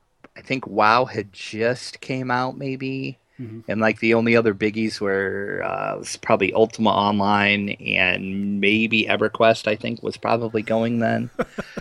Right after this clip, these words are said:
Speaker 1: So everybody was used to, you know, you go out, "Okay, I need to kill, you know, Boss X." Well, if there's fifty other people killing Box, Boss X, I have to stand out there and wait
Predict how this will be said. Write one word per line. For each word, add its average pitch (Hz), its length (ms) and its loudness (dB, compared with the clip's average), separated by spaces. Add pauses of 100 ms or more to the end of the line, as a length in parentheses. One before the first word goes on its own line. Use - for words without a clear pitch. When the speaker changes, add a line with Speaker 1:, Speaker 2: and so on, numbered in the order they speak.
(260)
Speaker 1:
So 139 640 8
everybody 151 460 6
was 120 280 -2
used 147 400 0
to, 123 420 0
you 110 160 -4
know, 113 180 0
you 110 160 -4
go 123 220 6
out, 120 300 6
"Okay, 120 240 2
I 110 160 6
need 110 240 -6
to 110 80 -6
kill, 107 420 0
you 101 120 -8
know, 104 120 -4
Boss 101 340 0
X." 92 400 -2 (560)
Well, 120 260 8
if 131 160 0
there's 123 200 2
fifty 143 420 2
other 113 180 4
people 120 340 -2
killing 117 320 2
Box, 110 360 2 (360)
Boss 117 280 4
X, - 440 0 (260)
I 113 100 2
have 135 100 4
to 117 60 -6
stand 117 320 0
out 107 160 2
there 110 220 2
and 98 240 -6
wait 110 400 -2